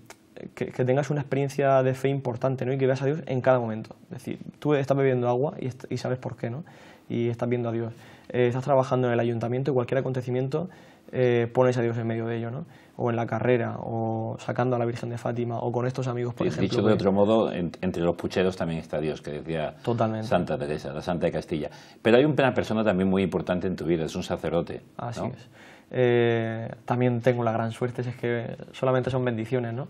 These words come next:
Speaker 1: Eh, Juan Alberto, que es un gran amigo, sacerdote de la diócesis de Toledo, con el que hablo, iba a decir prácticamente a diario, pero es que es literalmente a diario.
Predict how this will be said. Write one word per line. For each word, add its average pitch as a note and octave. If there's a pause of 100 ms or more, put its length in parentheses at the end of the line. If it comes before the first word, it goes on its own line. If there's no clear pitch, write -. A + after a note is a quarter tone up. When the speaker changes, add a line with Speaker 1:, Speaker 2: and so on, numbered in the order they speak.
(500)
Speaker 1:
Eh, A#2+
Juan A#2+
Alberto, A#2+
que -
es A#2
un A#2
gran B2+
amigo, B2+
sacerdote A#2
de A#2+
la A#2
diócesis A#2+
de A#2
Toledo, B2 (340)
con B2
el A#2
que B2
hablo, C3
iba C#3
a -
decir C#3+
prácticamente C#3+
a -
diario, C3
pero A#2+
es B2+
que B2+
es B2
literalmente A#2+
a A#2
diario. A#2+